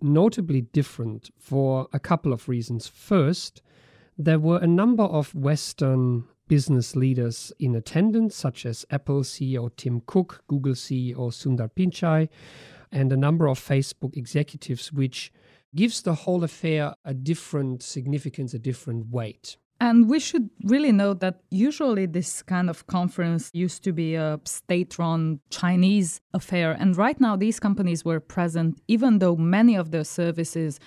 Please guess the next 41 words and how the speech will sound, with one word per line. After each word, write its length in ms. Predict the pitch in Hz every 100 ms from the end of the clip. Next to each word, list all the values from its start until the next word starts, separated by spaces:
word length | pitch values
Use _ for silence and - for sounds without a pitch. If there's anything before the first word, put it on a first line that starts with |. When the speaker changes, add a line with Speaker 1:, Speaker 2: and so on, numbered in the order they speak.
| -
Speaker 2:
and 100 | -
in 80 | 180
some 180 | 175 175
cases 320 | 175 165 160
all 200 | 202 277
of 100 | 202
the 80 | 170
services, 540 | - 175 160 - 160 -
are 160 | 180 170
banned 360 | 151 160 160
in 120 | 151 143
places 400 | 151 151 156 147
like 160 | 139
China 320 | - 143 147
currently. 520 | 139 147 143 131 - - _ _ _ _ -
Speaker 1:
So 120 | 180
the 140 | 185
article 300 | 226 269 -
makes 220 | 185 147 -
the 100 | 147
point 360 | 143 135 131
that 200 | 139 123 143
the 260 | 135 127
Digital 500 | 127 165 165 165 143
Silk 420 | - - 143 127
Road 220 | 135 135 131
initiative 720 | 131 131 135 - 131 123 -
is 180 | 135 -
more 280 | 143 175 196
than 180 | 151
just 440 | 131 127 - - - - -
the 100 | 123
usual 520 | 123 139 127 123 117
jargon 560 | 113 127 127 131 127 120
around, 640 | 117 117 120 113 113 -
you 80 | 127
know, 240 | 107 117
internet 540 | 127 127 123 117 120 123
is 140 | -
important 720 | 113 - 131 131 131 131 123
and 300 | 113 110